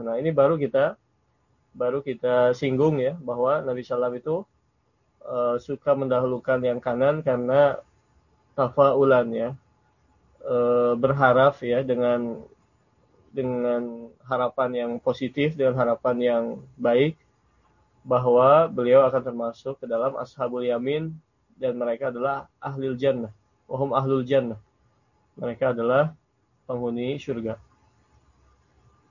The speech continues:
Ya, wali annahum ya'khuduna kitabahum bi aimanihim. Ya. Eh,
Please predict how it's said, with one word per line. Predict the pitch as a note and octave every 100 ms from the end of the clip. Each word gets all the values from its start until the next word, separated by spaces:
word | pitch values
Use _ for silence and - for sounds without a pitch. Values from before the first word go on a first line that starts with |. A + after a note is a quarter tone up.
| _ _ _ _ _
Ya, | B2+ B2 C#3
wali | C#3 C#3 C#3+ C#3
annahum | D3 C#3 C#3 D#3+
ya'khuduna | C#3+ C3 C3+ B2+ C#3 D3+ D3+ C3+
kitabahum | B2+ D3 C#3+ C#3 D#3 F3+ G#3+ - _ _ _ _ _
bi | C#3+ C#3+
aimanihim. | C#3+ C#3 C#3 C3 B2+ B2 A#2 G#2+ _ _ _ _ _ _ _ _ _ _ _ _ _ _ _ -
Ya. | B2 B2+ C#3 _ _ _ _ _ _ _ _ _ _ _ _ _ -
Eh, | C3 A#2+ A#2+ A#2 A#2+